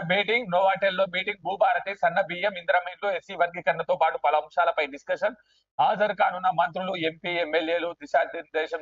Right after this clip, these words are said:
చేయనున్న ముఖ్యమంత్రి. కాంగ్రెస్ శాసనసభాపక్షం ఈ రోజు పదకొండు గంటలకు శంషాబాద్లోని నోవాటెల్ హోటల్లో ఈ మీటింగ్ నిర్వహించున్నారు. ఈ భేటీకి ప్రభుత్వ ఎమ్మెల్యేలు, మంత్రులు, విప్పులు, ఎంపీలు ప్రధానంగా పాల్గొన్నారు. ఇందిరమ్మ ఇండ్లు, ఎస్సీ వర్గీకరణతో పాటు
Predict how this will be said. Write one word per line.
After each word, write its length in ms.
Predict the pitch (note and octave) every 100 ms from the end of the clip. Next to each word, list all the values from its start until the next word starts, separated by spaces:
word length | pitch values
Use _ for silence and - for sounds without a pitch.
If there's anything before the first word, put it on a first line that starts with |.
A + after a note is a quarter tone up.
| D3+
చేయనున్న 260 | D3 D3
ముఖ్యమంత్రి. 680 | D#3+ C#3 - C#3 C#3 A#2+ C3+ C#3 C3 A2+ F#2+ - _ _ _ _ _
కాంగ్రెస్ 320 | D3 G3+ G#3
శాసనసభాపక్షం 1040 | - G3+ G3+ F#3+ F3+ - G3 - G3+ F#3 F3
ఈ 200 | D#3+ F3+
రోజు 280 | F#3+ F#3+
పదకొండు 380 | F3 D#3+ F#3+ F3+
గంటలకు 320 | E3+ F3+ F#3+
శంషాబాద్లోని 720 | F3 E3+ D#3+ D3+ F3+ D#3+ E3+
నోవాటెల్ 400 | C#3+ D#3+ F#3 D3
హోటల్లో 320 | D3 D3+ D3 C#3+
ఈ 120 | C#3+ D3
మీటింగ్ 240 | C#3+ C#3
నిర్వహించున్నారు. 520 | D3 C#3+ C#3+ C#3 D3
ఈ 60 | C#3+
భేటీకి 460 | C3+ D#3 - A#2+ - _ _ _ _ -
ప్రభుత్వ 460 | E3 F#3 - -
ఎమ్మెల్యేలు, 800 | G3 E3+ D#3+ E3 F#3 F3+ F3+ G3
మంత్రులు, 500 | F#3+ D3+ - E3+ F3+
విప్పులు, 600 | F3+ D3 C3+ F#3 F3+ G3+
ఎంపీలు 680 | G3 D#3 D3 D3 F3+ F3 D#3+
ప్రధానంగా 460 | D#3 D3+ E3+ D#3+ D#3
పాల్గొన్నారు. 640 | C#3+ C3 D#3+ D#3 D3 E3+
ఇందిరమ్మ 440 | E3+ C#3 D#3+ D#3 C#3
ఇండ్లు, 240 | - F3+
ఎస్సీ 220 | E3 E3
వర్గీకరణతో 640 | D3 C#3 C#3+ C#3 C3+ C3
పాటు 200 | C3 C3+